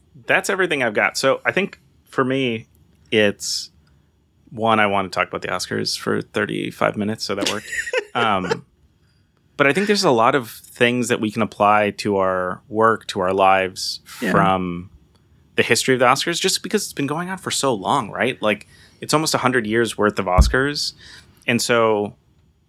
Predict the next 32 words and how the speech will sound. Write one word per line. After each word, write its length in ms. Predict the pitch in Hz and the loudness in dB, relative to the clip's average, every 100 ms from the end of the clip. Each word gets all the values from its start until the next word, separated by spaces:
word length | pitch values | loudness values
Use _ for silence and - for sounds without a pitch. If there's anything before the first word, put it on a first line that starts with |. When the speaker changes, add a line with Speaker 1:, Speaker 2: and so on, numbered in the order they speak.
| _ - | _ -2
Speaker 1:
I'll 100 | 107 | -2
just 180 | 110 - | 0 0
hit 100 | 110 | 0
on 100 | 104 | 2
my, 340 | 101 101 95 - | 2 0 -4 -10
my 140 | - 98 | -8 -8
three 600 | - - 104 98 95 90 _ | -6 -4 -2 -2 -6 -8 _
big 180 | - 92 | -6 -6
pieces 380 | - 95 - 95 | -6 -4 -4 -4
here, 180 | 101 98 | -2 -2
which 220 | 98 - | -2 0
are 260 | 95 95 95 _ _ _ _ _ _ _ - | 2 2 -2 _ _ _ _ _ _ _ -20
sometimes 380 | - 113 107 117 | -6 -4 0 0
you 60 | 113 | -2
have 80 | 110 | -4
to 80 | |
beat 220 | 98 113 110 | -2 -2 -2
the 80 | |
system 520 | 120 117 - 123 135 - | -2 -2 0 0 0 -8
to 80 | - | -12
change 280 | - 104 101 | -4 -4 -2
the 60 | 104 | -4
system. 420 | - - 127 151 - _ _ - - - _ _ | -6 0 0 0 -12 _ _ -20 -20 -20 _ _
Uh, 240 | 104 98 95 | 2 2 0
sometimes 460 | - 113 120 120 | -2 0 0 0
you 60 | 113 | -4
need 100 | 110 | -6
to 60 | |
fix 200 | 101 110 | -2 -2
things 240 | - 107 - | 0 -2 2
multiple 300 | 101 98 110 | 0 0 -2
times 420 | 110 117 143 - | 0 0 -2 -10